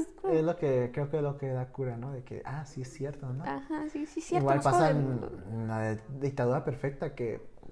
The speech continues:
Speaker 2: pues, ahí básicamente todo es, sí lo dijeron.
Speaker 1: Ujú, sí.
Speaker 2: Empezando lo de, "Hacemos lo que los negros no hacen allá <laughs> con los niños". Eh, "Yo no soy la señora de la casa". <laughs>
Speaker 1: No.
Speaker 2: Todas esas frases como que, pues, políticos sí dijeron.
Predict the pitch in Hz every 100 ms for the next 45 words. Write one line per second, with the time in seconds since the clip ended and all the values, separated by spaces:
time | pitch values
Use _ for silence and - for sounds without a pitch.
0 | - - 113 113 113 - - - 131 131
1 | 147 123 123 127 151 123 110 - - 127
2 | 123 147 143 143 147 147 151 143 135 151
3 | 220 165 - - - - - 285 254 226
4 | 226 226 233 160 147 143 143 165 151 127
5 | 120 120 - - - - - - 170 165
6 | 147 143 120 117 - 131 170 175 156 160
7 | 160 151 147 135 135 143 - 147 - 170
8 | - 151 147 143 143 147 - - - -
9 | - - 117 113 107 107 - 165 208 208
10 | 175 165 160 147 131 139 131 - - -
11 | 123 123 - - - - - 415 - -
12 | - 277 240 233 226 220 220 - - 262
13 | 147 190 185 180 180 180 - 139 127 120
14 | 110 123 - 135 131 180 165 147 151 156
15 | 160 170 196